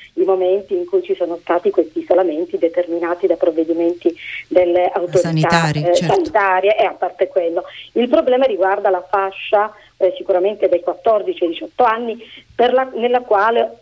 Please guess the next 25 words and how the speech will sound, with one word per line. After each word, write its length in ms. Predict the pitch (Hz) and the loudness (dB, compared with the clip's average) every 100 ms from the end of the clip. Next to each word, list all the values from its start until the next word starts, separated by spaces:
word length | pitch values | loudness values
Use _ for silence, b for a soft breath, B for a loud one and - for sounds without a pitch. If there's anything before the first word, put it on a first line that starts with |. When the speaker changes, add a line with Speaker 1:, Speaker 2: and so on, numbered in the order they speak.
| _ | _
Speaker 1:
evidentemente 1200 | - 277 220 226 214 208 202 220 190 180 185 208 196 | 0 0 0 -2 -2 -2 -2 0 0 0 0 2 4
le 200 | 202 196 | 4 4
relazioni, 880 | 196 190 185 - 226 220 185 170 | 2 0 -4 -8 -2 0 0 -2
che 140 | 170 208 | -2 -2
diventano 420 | 330 370 - 175 | 0 0 0 -2
appunto 340 | 175 - 359 | -2 -4 -2
sempre 360 | 175 185 - 175 | 0 0 0 -10
più 240 | - 180 | -2 -2
ricche 380 | 170 226 247 - | 0 -2 2 0
perché 280 | - - 330 | 2 -2 -6
si 80 | - | -4
colorano 420 | - 180 180 180 | 0 2 2 -2
anche 300 | 185 196 185 | -2 0 -2
di 100 | 160 - | -2 -2
sentimenti 680 | 175 165 180 185 202 196 180 | -2 -2 -2 0 0 -2 -4
diversi, 440 | 202 175 180 190 | -2 -2 -2 -4
diventano 520 | 175 165 170 190 180 B B B B | -6 -4 -2 -2 -2 B B B B
fondamentali. 760 | - 214 190 180 170 185 175 180 B B | 0 2 4 2 -2 -2 -2 -2 B B
Ora, 220 | 254 247 | 2 2
non 240 | 233 302 285 | 2 0 0
c'è 200 | 240 196 | -4 -4
dubbio 440 | 175 165 175 175 | -4 -6 0 2
che, 300 | 185 170 - - | 2 0 -4 -10
mi 100 | 180 | -2
permetta, 640 | 175 170 180 165 - - | -2 0 -2 -4 -2 -4